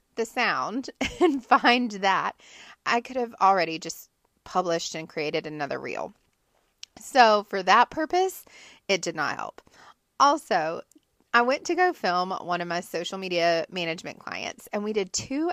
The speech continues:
hours worth of content creation. And then when I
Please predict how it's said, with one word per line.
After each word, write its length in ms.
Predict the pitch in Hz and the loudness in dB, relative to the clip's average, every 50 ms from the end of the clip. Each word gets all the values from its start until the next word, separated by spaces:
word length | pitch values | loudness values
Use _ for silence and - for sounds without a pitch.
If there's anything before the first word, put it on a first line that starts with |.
| - | -2
hours 460 | - 170 165 165 165 160 170 175 - - | 0 2 2 2 2 0 -2 -6 -6 -8
worth 160 | 175 - - | -8 -8 -8
of 100 | 170 _ | -10 _
content 600 | _ - - 185 165 170 202 - 220 233 277 277 | _ -8 -6 -6 -6 -6 -8 -10 -12 -12 -12 -12
creation. 760 | - 320 311 294 185 156 151 143 - - 156 147 143 135 - - _ _ - - - - - _ _ _ - | -10 -8 -6 -4 -4 -4 -4 -6 -8 -8 -8 -8 -8 -10 -14 -16 _ _ -20 -20 -20 -20 -20 _ _ _ -4
And 260 | - 226 240 240 220 185 | -2 -2 -2 -2 -4 -4
then 420 | 190 170 156 147 156 185 220 240 - | -4 -4 -4 -6 -10 -12 -12 -14 -12
when 160 | 226 226 226 | -10 -8 -6
I 120 | 226 220 | -6 -6